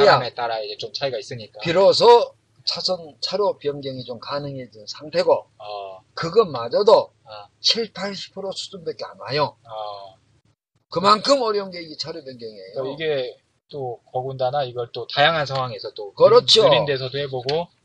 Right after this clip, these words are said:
Speaker 2: 고속주행도 해보고
Speaker 1: 예, 고속에서도 변경해보고
Speaker 2: 그렇죠. 또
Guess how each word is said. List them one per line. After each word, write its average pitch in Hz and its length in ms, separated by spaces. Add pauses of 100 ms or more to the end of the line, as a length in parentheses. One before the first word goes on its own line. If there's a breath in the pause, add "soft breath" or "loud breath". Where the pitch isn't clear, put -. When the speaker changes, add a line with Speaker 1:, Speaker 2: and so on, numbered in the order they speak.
(220)
Speaker 2:
고속주행도 165 800
해보고 180 600
Speaker 1:
예, 120 100
고속에서도 151 680
변경해보고 135 680
Speaker 2:
그렇죠. 147 560 (160)
또 151 180